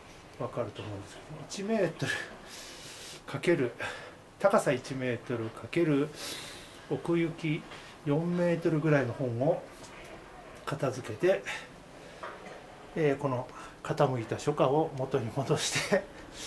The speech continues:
<laughs> しないと、えー、自分の机までたどり着けないと、えー、こういう状況です。えー、でもまあこっちの手前の学生用パソコンが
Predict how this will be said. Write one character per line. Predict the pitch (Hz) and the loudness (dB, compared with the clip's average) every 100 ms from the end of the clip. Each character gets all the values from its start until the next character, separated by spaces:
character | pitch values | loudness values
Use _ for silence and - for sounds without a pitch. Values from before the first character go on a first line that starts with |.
| - - - | -8 -8 -10
<laughs> | - - - - - - - | -10 -12 -14 -16 -16 -18 -8
し | - | 2
な | 156 151 | 6 6
い | |
と、 | 147 143 - | 6 4 4
え | 151 131 123 117 | 2 2 2 2
ー、 | |
自 | 110 | 0
分 | 135 170 | 0 2
の | 165 170 - - - - - - - - - | 2 0 -4 -10 -10 -12 -14 -16 -16 -16 -6
机 | - 147 | 4 6
ま | 180 | 8
で | 170 - - | 6 4 -2
た | - | 2
ど | 175 | 2
り | |
着 | 170 | 6
け | 214 | 6
な | 170 | 6
い | |
と、 | - - - - - - - - - - - - | 2 -8 -12 -14 -12 -10 -8 -10 -10 -14 -10 2
え | 139 120 - | 4 4 4
ー、 | |
こ | 151 | 6
う | 196 | 8
い | 185 | 8
う | 170 - - 202 151 | 6 -2 -12 -8 2
状 | 147 | 2
況 | 143 139 | 4 4
で | 127 | 4
す。 | 123 - - - - - - - - - - - - - - - - - - - - - - 185 | 0 -2 -6 -6 -8 -8 -10 -10 -12 -16 -18 -16 -16 -16 -16 -14 -12 -12 -12 -16 -20 -20 -12 -4
え | 147 131 120 120 151 | -2 0 0 -2 0
ー、 | |
で | 202 | 2
も | 170 | 4
ま | |
あ | 175 | 6
こ | |
っ | 190 | 4
ち | 233 | 4
の | 220 | 4
手 | 202 | 6
前 | 208 202 | 8 8
の | 196 196 - - - - | 4 2 -10 -18 -18 -4
学 | 156 156 | 2 2
生 | - 180 | 4 4
用 | 170 | 6
パ | 165 | 4
ソ | 151 | 2
コ | 147 | 2
ン | 135 | 2
が | 120 | 2